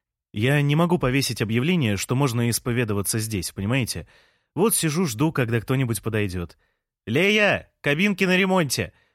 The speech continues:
но на лавочке тоже можно исповедоваться», —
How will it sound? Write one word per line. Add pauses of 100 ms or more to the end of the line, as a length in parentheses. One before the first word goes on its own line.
(100)
но
на
лавочке
тоже
можно
исповедоваться», —